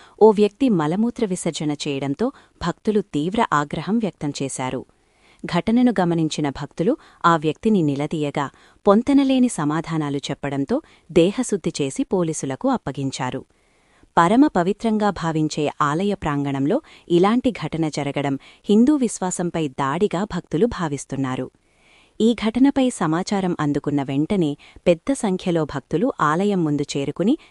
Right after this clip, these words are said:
ధర్నాకు దిగారు. మతకల్లోలాలకు పాల్పడే వారిపై కఠిన చర్యలు తీసుకోవాలని,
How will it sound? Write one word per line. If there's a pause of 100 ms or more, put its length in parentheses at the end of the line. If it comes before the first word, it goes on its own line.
(100)
ధర్నాకు
దిగారు. (520)
మతకల్లోలాలకు
పాల్పడే
వారిపై
కఠిన
చర్యలు
తీసుకోవాలని,